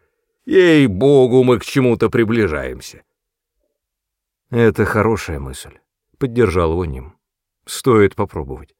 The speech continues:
Но давайте будем реалистами. Во-первых, даже если вопросник попадёт к Арчимболту, он может догадаться и выбросить его, и мы ничего не получим». О'Брайен кивнул.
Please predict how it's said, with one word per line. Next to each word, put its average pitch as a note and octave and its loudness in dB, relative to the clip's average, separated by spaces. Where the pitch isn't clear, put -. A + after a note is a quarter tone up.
Но C3+ -10
давайте B2 -4
будем G2 -4
реалистами. F#2 -2
Во-первых, A#2+ -2
даже A2+ -8
если A2 -4
вопросник G2+ -2
попадёт F#2+ -4
к - -10
Арчимболту, F2 -4
он G#2 -4
может G#2+ -4
догадаться G2+ -2
и F#2+ -6
выбросить G#2+ 0
его, G#2+ -6
и G#2 -6
мы G#2+ -8
ничего G#2+ -2
не F2+ -4
получим». E2+ -12
О'Брайен G2+ 0
кивнул. D#2+ -8